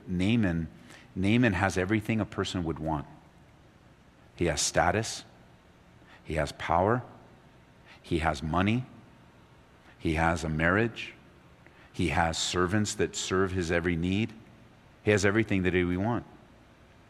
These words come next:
Like, the world says, "I need this and I want this." That, that's how the world ingrains in us. "I, I need, I need to have this,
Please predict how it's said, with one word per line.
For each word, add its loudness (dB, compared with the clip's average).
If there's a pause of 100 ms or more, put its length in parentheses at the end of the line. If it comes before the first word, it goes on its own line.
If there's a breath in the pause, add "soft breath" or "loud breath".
(120)
Like, -2
the -2
world 6
says, -2 (260 loud breath)
"I 2
need 4
this 2
and -2
I 4
want 2
this." -2 (680)
That, 2
that's 2
how 4
the 2
world 2
ingrains 2
in 0
us. -4
"I, 0
I 0
need, 0 (280 loud breath)
I 0
need 2
to 4
have 2
this, 2